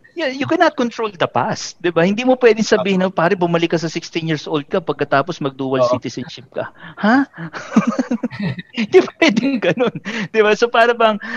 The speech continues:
Speaker 1: sa atin, syempre, for, for, kaya ako minsan prudence in, in terms of understanding the situation. Doon, doon ka
Speaker 2: Mm-hmm.
Speaker 1: na lang eh. Kasi yun yun, you will find comfort in that and you will find peace of mind that, okay, sige, uh,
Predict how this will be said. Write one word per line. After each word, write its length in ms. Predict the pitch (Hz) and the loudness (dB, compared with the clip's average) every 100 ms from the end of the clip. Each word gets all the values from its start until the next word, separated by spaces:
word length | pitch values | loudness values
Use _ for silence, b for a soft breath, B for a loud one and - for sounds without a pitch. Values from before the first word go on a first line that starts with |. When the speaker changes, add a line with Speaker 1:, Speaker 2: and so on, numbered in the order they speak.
| 214 | -10
Speaker 1:
sa 240 | - 220 214 | 0 2 2
atin, 300 | 208 175 180 | 2 0 0
syempre, 560 | 233 226 185 156 151 | -4 -2 0 0 -2
for, 240 | - 196 196 | -4 -4 -4
for, 180 | - | -10
kaya 300 | - 208 214 | -4 -2 0
ako 100 | 214 | -2
minsan 300 | 214 208 185 180 | -4 0 -2 -2
prudence 800 | 196 190 175 170 180 - - - | -6 -4 -2 -2 -4 -10 -16 -8
in, 160 | 165 165 | -6 -4
in 160 | 160 | -6
terms 320 | 165 165 160 151 | -4 -4 -4 -4
of 120 | 143 | -2
understanding 840 | 151 143 135 - - 127 127 131 | -4 0 -2 -2 0 2 2 -2
the 80 | 123 | -6
situation. 840 | 135 123 131 120 110 107 113 113 127 _ B B B _ | -8 -10 -6 -4 -4 -6 -8 -8 -12 _ B B B _
Doon, 160 | 254 277 | -4 -2
doon 120 | 269 254 | -2 2
ka 80 | |
Speaker 2:
Mm-hmm. 40 | 247 | 2
Speaker 1:
na 80 | 269 | 4
lang 100 | 165 | 4
eh. 40 | 170 | 2
Kasi 160 | 202 233 | 0 0
yun 180 | 220 214 | 0 0
yun, 140 | 190 160 | 0 -4
you 140 | 196 | -4
will 180 | 220 220 | 0 0
find 320 | - 196 196 - | 2 0 0 0
comfort 560 | 170 170 165 165 160 - | 0 0 -2 -2 -2 -4
in 160 | 131 127 | -4 0
that 200 | 123 120 | 0 0
and 120 | 123 | -4
you 80 | 147 | -4
will 280 | 156 156 147 | -2 -2 -2
find 360 | - 143 143 | 0 0 0
peace 300 | - 147 - | -6 -12 -6
of 160 | 135 123 | -8 -2
mind 280 | 123 117 120 | -2 0 0
that, 160 | 131 | 0
okay, 440 | 214 208 170 165 165 b b b b | 0 2 0 0 -6 b b b b
sige, 460 | _ 196 180 165 160 | _ -4 2 2 2
uh, 360 | 170 156 151 | 4 6 6